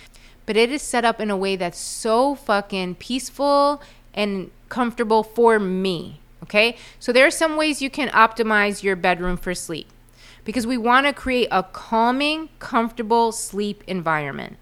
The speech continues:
So some things that you can do is check the temp in your room, because that matters. It should be a certain amount of degrees or whatever, sixty-seven, see, I don't remember, but, like,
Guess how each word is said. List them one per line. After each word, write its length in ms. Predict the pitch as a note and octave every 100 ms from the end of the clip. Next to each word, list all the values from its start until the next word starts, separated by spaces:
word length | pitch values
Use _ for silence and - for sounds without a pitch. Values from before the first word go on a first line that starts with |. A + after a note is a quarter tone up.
| - - - -
So 120 | A3
some 320 | G#3+ A#3 A#3+
things 480 | C4 C4+ C4+ C#4+ -
that 100 | A#3
you 100 | A3
can 160 | C4
do 140 | A3 A3
is 140 | G3+
check 260 | - F#3+ -
the 100 | C#4
temp 360 | - A#3+ G3+
in 120 | A3 A#3
your 140 | A#3+
room, 400 | F#3+ D#3 D#3 F3+
because 220 | E3 F#3
that 220 | E3+ F3+ G#3
matters. 580 | F#3 D#3 D3+ D#3 F3+
It 140 | - F#3+
should 160 | A3+
be 120 | A#3 A#3
a 60 |
certain 340 | A3+ F#3+ F#3 F3+
amount 260 | E3+ D#3+
of 40 | D#3+
degrees 400 | D#3 D#3 D3 C#3+
or 100 | C#3+
whatever, 380 | C#3+ C#3+ D3+
sixty-seven, 840 | D#3 - - E3 - G3 F3+ F3 F3
see, 100 | F3
I 100 | F3+
don't 140 | G3
remember, 360 | F3+ E3 D3 D3
but, 200 | D#3 D#3
like, 340 | D#3+ C#3+ -